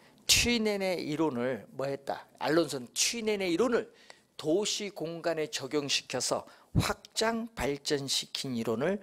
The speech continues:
우리는 말하는 그러한 개념이 되겠습니다. 자, 그 내용을 우선 또 출제를 한 내용이 되겠죠.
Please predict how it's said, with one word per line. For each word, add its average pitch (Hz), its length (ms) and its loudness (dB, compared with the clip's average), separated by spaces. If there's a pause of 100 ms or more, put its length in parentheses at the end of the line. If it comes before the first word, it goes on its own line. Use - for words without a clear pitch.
(340)
우리는 101 540 -4 (120)
말하는 104 600 -2
그러한 87 440 -6
개념이 113 460 -2
되겠습니다. - 840 -4 (500)
자, - 220 2
그 180 280 4
내용을 143 520 2 (420)
우선 104 320 -8
또 131 400 0 (280)
출제를 110 720 -4
한 - 300 -8
내용이 117 280 0
되겠죠. - 520 -8